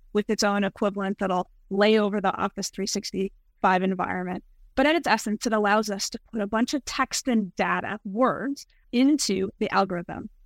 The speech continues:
and ask that algorithm question that might make our lives much easier. It can summarize documents, it can draft policies, and I think we'll get into more of that. Just for frame of reference for this audience, according to U B S and Yahoo,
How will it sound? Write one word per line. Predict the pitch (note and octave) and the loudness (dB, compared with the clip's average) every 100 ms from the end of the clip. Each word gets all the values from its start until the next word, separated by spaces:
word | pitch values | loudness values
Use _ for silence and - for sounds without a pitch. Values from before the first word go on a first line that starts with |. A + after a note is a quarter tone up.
| _ | _
and | A#3 - | -2 2
ask | A#3+ D4+ - | 2 2 2
that | D4 | 0
algorithm | A3 G#3 G3 F#3 F#3 | 2 0 -2 -4 -6
question | - G#3+ - D4+ E4 - - - | -4 -4 0 0 0 -4 -20 -2
that | G#3+ - | -2 0
might | A3+ G#3 G3+ G#3 G#3+ - | 0 2 2 2 0 -2
make | G3+ G3 F#3+ - | 0 0 -2 -6
our | - - F#3 - _ _ _ - | -6 -4 -4 -8 _ _ _ -2
lives | F3+ - F#3 - - - - | 0 0 -2 -10 -16 -12 -2
much | F#3+ - | -2 -2
easier. | G#3 F#3+ D#3+ | -4 -2 -4
It | |
can | - A3 | -2 -4
summarize | - - - - | -2 -6 -8 2
documents, | C#4+ C4 B3+ A3+ - | 2 4 2 2 0
it | G3+ | -2
can | - G3+ | 0 0
draft | F3+ - | -2 -4
policies, | - A3+ G#3+ - G3+ G3 | 0 0 0 0 0 -2
and | F#3 - _ _ G3+ | -4 -10 _ _ -4
I | |
think | A#3 G#3+ G3 | -2 -2 0
we'll | F#3+ G3 _ - - | 0 0 _ -8 0
get | A3+ | 2
into | A3+ - | 4 2
more | G3+ G3+ | 2 2
of | G3 | 0
that. | D3+ A#2+ A3 | -2 -6 -6
Just | - D#4 - - _ _ _ | 0 0 -2 -10 _ _ _
for | B3+ | -2
frame | G#3+ C4+ A#3 | 0 2 4
of | G#3 F#3+ | 2 2
reference | A3 - G#3 G#3+ - | 0 0 -6 -6 -8
for | - F#3+ | -4 0
this | B3+ D4 - - | 2 0 -4 -4
audience, | F#3 F3 D3+ G#2+ - _ _ _ _ | -2 -2 -4 -8 -12 _ _ _ _
according | _ - C4+ C#4 | _ 2 4 4
to | B3 | 2
U | G#3+ A3+ | 2 2
B | G#3+ | 2
S | G3 - | 0 0
and | F#3+ | 0
Yahoo, | F3+ F#3+ F#3+ F#3 | 0 -2 -4 -6